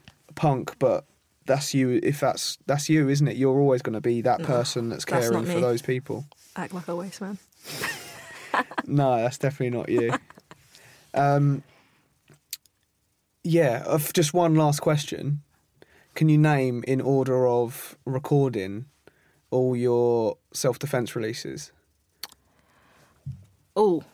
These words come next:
Speaker 2: um,
Speaker 1: Just so listeners might be able to just go back and listen to that, 'cause if someone, if people haven't heard Self-Defense Family,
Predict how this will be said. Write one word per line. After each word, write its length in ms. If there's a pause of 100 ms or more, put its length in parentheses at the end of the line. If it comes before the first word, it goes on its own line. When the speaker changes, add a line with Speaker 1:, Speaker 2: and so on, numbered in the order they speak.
(460)
Speaker 2:
um, 460
Speaker 1:
Just 200
so 140
listeners 500
might 220
be 80
able 120
to 120
just 220
go 160
back 280
and 120
listen 280
to 140
that, 340
'cause 320 (440)
if 140
someone, 560
if 140
people 300
haven't 280
heard 220
Self-Defense 540
Family, 580